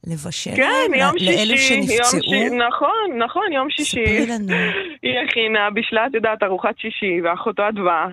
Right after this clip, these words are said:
Speaker 2: הקפיצה הכל לאיכילוב, בשביל שיהיה להם ככה, את יודעת, קצת להקל עליהם, ל-, להנעים את הזמן, מה שאפשר כמובן. אה, כן, כן, הוא באמת, הוא פשוט, הוא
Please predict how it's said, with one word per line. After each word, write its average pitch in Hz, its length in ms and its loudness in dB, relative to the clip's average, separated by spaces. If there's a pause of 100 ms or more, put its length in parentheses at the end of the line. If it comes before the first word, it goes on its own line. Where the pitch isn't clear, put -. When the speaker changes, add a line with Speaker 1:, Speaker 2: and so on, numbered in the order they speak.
(100)
Speaker 2:
הקפיצה 208 400 -2
הכל 208 180 0
לאיכילוב, 175 760 0
בשביל 175 240 -4
שיהיה 202 240 0
להם 240 220 0
ככה, 254 280 2
את 220 80 -4
יודעת, 269 400 2
קצת - 240 0
להקל 220 400 2
עליהם, 185 560 2
ל-, 180 200 -2
להנעים 202 360 2
את 247 120 -2
הזמן, 190 440 2
מה 190 200 2
שאפשר 196 420 2
כמובן. 165 460 2 (1160)
אה, 170 520 2
כן, 294 360 2 (160)
כן, 262 320 2
הוא 196 100 0
באמת, 196 460 0
הוא 202 240 0
פשוט, 269 460 0 (380)
הוא 202 200 2